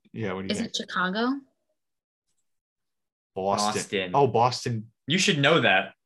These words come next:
Speaker 1: Yeah, bro, what's up, man? Did you even live there?
Speaker 2: <laughs> That's super embarrassing.
Speaker 1: Aren't Boston beans, like, a candy? Or something?
Speaker 3: Oh, yeah.
Speaker 1: Those are, aren't they disgusting?
Speaker 3: I think so.
Speaker 1: Like, the worst candy ever.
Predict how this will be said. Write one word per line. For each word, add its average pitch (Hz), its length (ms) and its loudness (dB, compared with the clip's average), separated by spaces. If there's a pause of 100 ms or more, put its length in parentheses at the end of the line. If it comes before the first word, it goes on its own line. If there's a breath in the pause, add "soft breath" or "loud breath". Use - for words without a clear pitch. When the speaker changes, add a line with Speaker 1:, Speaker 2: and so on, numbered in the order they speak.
(160)
Speaker 1:
Yeah, 101 140 -8
bro, 92 180 -6
what's 98 180 -4
up, 90 240 -2
man? 95 320 -10 (260)
Did 98 140 -8
you 110 80 2
even 101 180 -2
live 101 140 -6
there? 131 300 -4 (840)
Speaker 2:
<laughs> - 680 -6
That's - 360 2 (280 loud breath)
super 262 760 4
embarrassing. 180 760 2
Speaker 1:
Aren't 156 260 2
Boston 110 420 2
beans, 107 240 -2
like, 101 100 -2
a 95 80 -6
candy? 104 480 -8 (1600)
Or 120 40 -10
something? 120 280 -4
Speaker 3:
Oh, 202 160 2
yeah. 180 340 2 (160)
Speaker 1:
Those 127 200 -2
are, 110 140 -8
aren't 120 320 -4
they 107 80 -4
disgusting? 104 720 -6 (240)
Speaker 3:
I 139 40 -10
think 139 100 -8
so. - 160 -12
Speaker 1:
Like, 104 140 -8
the 104 80 -2
worst 95 260 -4
candy 92 280 -8
ever. 85 220 -14